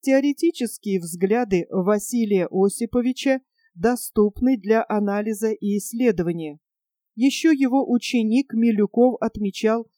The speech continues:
что методология Ключевского лучше всего изложена в его конкретных исторических работах. В этом одна из главных причин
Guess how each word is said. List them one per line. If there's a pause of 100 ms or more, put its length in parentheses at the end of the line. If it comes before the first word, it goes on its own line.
(200)
что
методология
Ключевского
лучше
всего
изложена
в
его
конкретных
исторических
работах. (520)
В
этом
одна
из
главных
причин